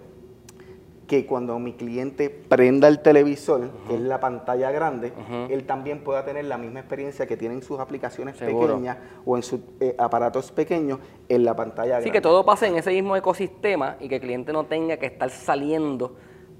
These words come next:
Speaker 2: buscando otras plataformas para ver otros contenidos, sino que pueda tener la experiencia de que prendo mi Hub T V, tengo mi menú y tengo mi programación obviamente de Liberty, y también tengo acceso a estos apps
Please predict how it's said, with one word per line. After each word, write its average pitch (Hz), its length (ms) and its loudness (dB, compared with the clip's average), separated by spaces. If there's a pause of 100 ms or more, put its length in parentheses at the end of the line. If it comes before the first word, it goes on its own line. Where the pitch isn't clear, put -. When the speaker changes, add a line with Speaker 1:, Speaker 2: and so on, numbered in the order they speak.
(100)
Speaker 2:
buscando 143 500 2
otras 147 220 0
plataformas 175 460 0
para 139 200 4
ver 131 160 0
otros 151 240 -4
contenidos, 170 560 -4
sino 139 220 -8
que 156 120 -6
pueda 139 440 2
tener 160 240 0
la 165 80 0
experiencia 170 560 -2
de 131 120 0
que 117 140 -4
prendo 180 480 2
mi 147 160 0
Hub 139 240 2
T 160 100 -2
V, 185 220 -2
tengo 147 320 -2
mi 156 300 0
menú 214 500 2 (240)
y 139 120 -8
tengo 135 220 -2
mi 175 80 2
programación 139 460 0
obviamente 147 480 -2
de 156 140 0
Liberty, 185 400 -4
y 139 40 -8
también 123 320 -6
tengo 165 260 -2
acceso 196 360 -2
a 160 40 -2
estos - 260 -4
apps - 320 -4